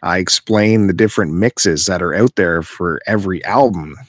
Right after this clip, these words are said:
'cause the U K got a different mix and Canada got a different mix and U S got a different mix, and they're all radically different if you listen to them side by side. So anyways, the, they did Sergeant Pepper's,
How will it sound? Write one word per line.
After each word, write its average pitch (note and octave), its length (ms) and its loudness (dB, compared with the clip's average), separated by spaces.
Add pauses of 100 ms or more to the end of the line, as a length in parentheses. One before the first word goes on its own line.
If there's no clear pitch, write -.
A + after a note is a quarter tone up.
'cause F#2+ 200 -6
the F2+ 100 -8
U A2 180 2
K A#2 300 2
got A2+ 220 2
a A2 40 -2
different A2 400 -4
mix G#2 400 -4
and D#2+ 120 -12
Canada A2+ 460 -2
got G#2+ 300 -2
a G#2+ 40 2
different G#2 360 -2
mix G#2+ 380 -2
and D#2+ 280 -14 (260)
U G#2 300 0
S C3 200 2
got A#2 220 2
a A2 40 2
different A2+ 360 0
mix, A2+ 340 -2
and G#2+ 100 -4
they're B2+ 120 4
all - 280 0
radically F#2+ 480 -2
different F2 400 -4 (1400)
if C3+ 160 0
you B2+ 120 6
listen C3 280 4
to A#2 80 2
them G2+ 120 2
side F#2+ 280 0
by E2+ 120 -6
side. F2+ 380 -4
So C3+ 380 2 (1400)
anyways, B2+ 400 4
the, A2+ 500 0
they B2 180 -6
did C#3 500 -2
Sergeant B2 420 -2
Pepper's, G#2+ 680 -8